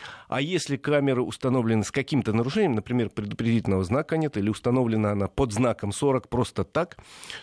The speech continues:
то эти штрафы отменять. Дан срок поручения до первого февраля. Не знаю, как насчёт отмены штрафов, но я думаю, что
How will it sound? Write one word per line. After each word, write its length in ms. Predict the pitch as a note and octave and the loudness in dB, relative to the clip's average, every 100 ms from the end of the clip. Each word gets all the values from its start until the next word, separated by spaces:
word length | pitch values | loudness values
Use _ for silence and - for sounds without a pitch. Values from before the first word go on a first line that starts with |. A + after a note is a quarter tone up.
| - | -4
то 160 | C#3+ - | -4 -2
эти 220 | F3+ C#3 | -2 -2
штрафы 480 | - C3+ D3+ - D3+ | -2 0 0 0 -2
отменять. 640 | - - A2+ F#2+ D#2+ - | -4 0 2 2 -2 -8
Дан 300 | - A2+ D3+ | -8 -2 -2
срок 360 | C3+ C#3+ B2 - | -2 0 -2 -2
поручения 520 | - G#2+ - A2+ G2 | -4 -4 0 0 0
до 100 | F#2 | 0
первого 280 | G2+ A#2 G#2+ | 0 0 0
февраля. 340 | A#2+ C#3+ F#3+ F#3 - - - | 0 2 0 -2 -12 -20 -2
Не 140 | C#3+ | 0
знаю, 240 | D3 E3+ C3 | 2 2 0
как 160 | A2 | -2
насчёт 300 | A#2 G#2+ G#2 | -4 -4 -4
отмены 400 | G#2 - A2+ F#2+ | -4 0 2 2
штрафов, 420 | F2+ - F3+ F#3+ C3+ | -2 -2 -2 -2 0
но 160 | A#2 | 0
я 180 | A#2 C3 | 2 0
думаю, 400 | A2+ C#3 C3+ B2+ | 0 0 2 2
что 300 | - A#2 G2+ | 0 -4 -4